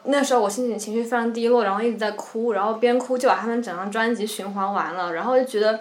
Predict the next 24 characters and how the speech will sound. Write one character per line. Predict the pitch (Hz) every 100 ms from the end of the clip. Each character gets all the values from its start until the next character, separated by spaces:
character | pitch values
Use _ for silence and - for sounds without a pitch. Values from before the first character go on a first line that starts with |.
| - -
就 | -
好 | 285 196
像 | 262 247
他 | 240
们 | 254
的 |
音 | 247 254 262
乐 | 277 226
陪 | - - 170
伴 | 233 254
我 | 214 165
度 | 165 226
过 | 214 220
了 | 196 185
最 | 220 202
低 | 202 226
沉 | 226 208 180
的 | 185
一 |
段 | 180 190
时 | 202 - 170
期， | 170 - 202 202
然 | 170
后 | 180 220